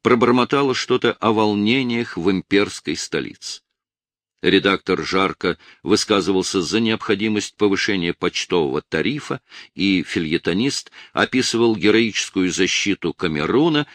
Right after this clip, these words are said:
колониальными войсками. Весь остаток номера был заполнен божественными пустяками.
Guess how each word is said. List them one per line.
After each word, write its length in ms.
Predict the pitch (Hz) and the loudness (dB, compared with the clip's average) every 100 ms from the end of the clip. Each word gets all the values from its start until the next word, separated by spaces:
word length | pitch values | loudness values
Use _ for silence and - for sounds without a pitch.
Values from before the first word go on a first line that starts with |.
| - - | -20 -2
колониальными 720 | 95 80 73 85 90 87 80 | 0 0 0 -2 -2 -6 -6
войсками. 680 | 76 73 - - 64 - - _ _ _ - - | -4 -4 -4 -8 -14 -16 -20 _ _ _ -20 -6
Весь 300 | 80 95 - | 2 2 2
остаток 480 | 82 - 78 - - | -2 -2 -4 -6 -4
номера 440 | 87 120 123 131 _ _ | -2 0 -2 -4 _ _
был 320 | - 80 90 | -2 2 2
заполнен 760 | 76 - - 92 120 113 110 107 | 2 -6 -4 -2 -2 -2 -6 -8
божественными 1000 | - - 87 80 92 101 - 82 82 80 78 | -12 -4 -2 0 -2 -2 -6 -10 -10 -10 -14
пустяками. 760 | - - - - - - - | -14 -14 -14 -18 -18 -18 -20